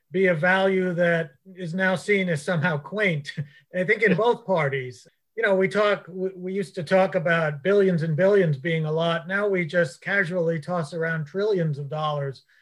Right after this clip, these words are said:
Speaker 2: Yeah.
Speaker 1: in government spending. I-, is this an, an issue of urgency that we should worry about?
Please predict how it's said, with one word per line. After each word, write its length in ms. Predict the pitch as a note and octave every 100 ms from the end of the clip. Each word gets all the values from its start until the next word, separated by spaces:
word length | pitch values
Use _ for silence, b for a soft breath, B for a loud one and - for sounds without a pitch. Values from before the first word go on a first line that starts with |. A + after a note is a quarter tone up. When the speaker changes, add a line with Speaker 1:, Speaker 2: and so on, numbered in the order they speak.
| b b _
Speaker 2:
Yeah. 120 | B2
Speaker 1:
in 120 | E3
government 460 | E3 E3+ E3 D#3+ D3
spending. 520 | - D#3 D3+ D3 D3+
I-, 100 | F3 F3+
is 160 | F3+
this 240 | G3+ B3+ B3+
an, 220 | A#3 G3+ -
an 180 | F#3 F#3
issue 300 | A#3 A#3+ C#4+
of 100 | G#3
urgency 640 | F#3+ A3+ B3 B3 - B3+
that 180 | B3 F#3
we 80 | F3
should 240 | - G#3
worry 280 | E3+ G#3 G#3+
about? 340 | A3 G#3+ G#3